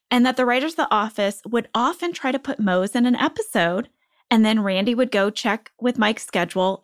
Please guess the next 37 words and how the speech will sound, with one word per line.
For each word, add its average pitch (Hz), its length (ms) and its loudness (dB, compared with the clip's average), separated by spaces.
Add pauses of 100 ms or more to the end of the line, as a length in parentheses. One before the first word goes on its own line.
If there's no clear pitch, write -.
and 190 160 0
then 180 100 0
he 220 160 -2
wouldn't 202 240 0
be 226 140 2
able 233 160 0
to 226 100 0
do 180 160 0
it, 185 120 0
and 196 100 0
they 202 80 0
would 202 120 -2
have 180 200 -4
to 254 80 -6
take - 280 -4
Mose 190 260 2
out. 247 280 2
But - 120 -18
this 254 140 -2
happened 339 360 2
many 254 300 2
times. 208 600 -2 (1040)
So 233 280 0
Randy 240 380 0
said, 226 340 -4
"Finally, 233 960 -2
finally," 330 960 -2 (240)
Mike 226 300 0
was 240 160 -2
like, 180 340 0 (160)
"Yeah, 320 320 0 (320)
my 269 180 2
schedule's 311 520 -4
totally 277 400 0
clear 370 260 -2 (160)
that - 160 -4
day." 170 380 -4